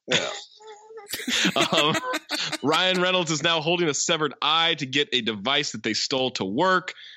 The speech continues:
Speaker 2: He drops it on James, or on Dave Franco's leg, yells not to squish it. We get a whole thing with him getting the eye back. They're scanning it with the scooped out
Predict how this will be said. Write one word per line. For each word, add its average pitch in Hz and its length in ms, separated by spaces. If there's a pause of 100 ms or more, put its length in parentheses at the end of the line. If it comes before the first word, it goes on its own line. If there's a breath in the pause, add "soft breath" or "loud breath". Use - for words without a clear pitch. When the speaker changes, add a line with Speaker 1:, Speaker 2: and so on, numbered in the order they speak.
(120 loud breath)
Speaker 2:
He 120 80
drops 131 340
it 135 40
on 123 100
James, 120 480
or 127 160
on 107 140 (120)
Dave 110 240
Franco's 110 380
leg, 139 520 (320 loud breath)
yells 120 280
not 113 140
to - 60
squish 175 440
it. 147 80
We 113 100
get 101 140
a - 20
whole 104 160
thing 104 160
with 92 100
him 98 120
getting 90 180
the 78 100
eye 143 220
back. 135 500 (340 loud breath)
They're 101 80
scanning 147 520
it 143 140
with 104 100
the - 60
scooped - 320
out 101 240